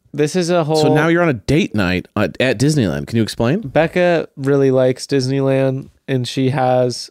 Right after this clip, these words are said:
Speaker 1: season, she has annual passes for us for this year, and she's just really trying hard to make me like Disneyland.
Speaker 2: Do you feel
Speaker 1: And
Speaker 2: like you've changed?
Speaker 1: Well, my thing about Disneyland is just the people.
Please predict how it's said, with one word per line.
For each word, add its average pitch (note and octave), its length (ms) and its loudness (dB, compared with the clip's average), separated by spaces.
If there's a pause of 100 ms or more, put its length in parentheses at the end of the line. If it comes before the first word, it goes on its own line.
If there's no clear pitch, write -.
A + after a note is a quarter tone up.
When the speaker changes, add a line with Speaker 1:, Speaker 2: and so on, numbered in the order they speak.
Speaker 1:
season, B2 580 -4
she - 140 -4
has C3 100 -2
annual B2+ 420 -2
passes B2 540 -4
for C3+ 160 -2
us B2+ 180 0
for C3+ 140 -4
this C3 240 -4
year, C3 200 0
and C3 220 -6
she's A#2+ 220 -8
just B2+ 240 -8
really B2 180 -2
trying B2 320 -6
hard B2 400 -4 (1160)
to C#3 100 -4
make C3+ 300 -2
me C3 260 0
like B2+ 320 0
Disneyland. B2+ 800 -4
Speaker 2:
Do B2+ 80 2
you B2 60 4
feel C#3+ 140 2
Speaker 1:
And B2+ 80 4
Speaker 2:
like A#2 120 0
you've A#2 160 0
changed? B2 460 -2 (260)
Speaker 1:
Well, G3+ 500 0 (120)
my F3 240 0
thing A3 220 -2
about F#3 260 0
Disneyland F3 500 0
is C#3 100 -2
just - 300 -6
the C#3 60 -6
people. C#3+ 680 -4